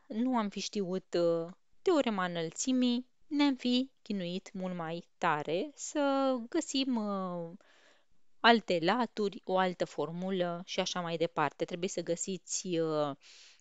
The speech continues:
acea definiție și acea formulă, acele teoreme care vă ajută să scoateți,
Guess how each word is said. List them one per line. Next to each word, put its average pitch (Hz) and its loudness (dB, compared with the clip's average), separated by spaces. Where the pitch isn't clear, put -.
acea 269 2
definiție 214 -2
și - -2
acea 226 -4
formulă, 196 -2
acele 233 2
teoreme 185 0
care 294 -2
vă 269 -2
ajută 233 0
să - -10
scoateți, - -2